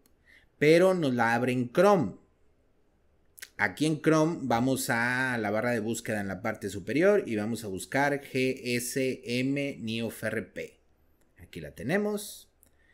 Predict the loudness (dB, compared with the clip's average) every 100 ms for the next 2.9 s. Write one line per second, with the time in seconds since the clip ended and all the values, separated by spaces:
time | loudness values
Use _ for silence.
0 | _ _ _ _ _ -6 -4 4 6 6
1 | 4 2 0 2 2 4 2 0 -2 -2
2 | -4 -6 -4 2 4 4 2 -2 -4